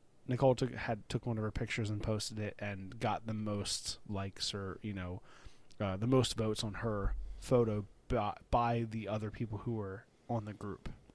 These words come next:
And so we won, and this was back in the, the middle of summer. And so then we won a weekend camping trip, and we could kinda choose the weekend. So this was, like, the free weekend because you know, this weekend, last weekend was Maker Camp, and it was, like, the weekend right after,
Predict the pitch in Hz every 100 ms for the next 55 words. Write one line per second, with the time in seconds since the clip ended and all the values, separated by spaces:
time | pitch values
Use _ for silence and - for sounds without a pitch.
0 | - _ - - - _ _ - - 117
1 | 127 120 117 120 120 117 107 117 135 127
2 | - 117 104 - 107 98 95 - - -
3 | - - - 113 110 95 90 113 98 90
4 | 95 - - - - - 127 143 139 127
5 | 120 147 175 147 131 - 117 113 107 143
6 | - 117 107 110 98 - 156 143 101 -
7 | 95 - - - - - - 117 113 110
8 | 110 131 107 - - 127 107 107 104 98
9 | 95 92 120 127 - 117 104 98 - 104
10 | - 123 107 101 101 98 90 95 104 98
11 | 95 90 - - _ _ - - - -
12 | 95 90 95 - 98 95 95 95 92 104
13 | 95 - 110 110 101 101 143 147 - 143
14 | 139 127 107 98 98 101 110 110 101 98
15 | 98 98 78 - -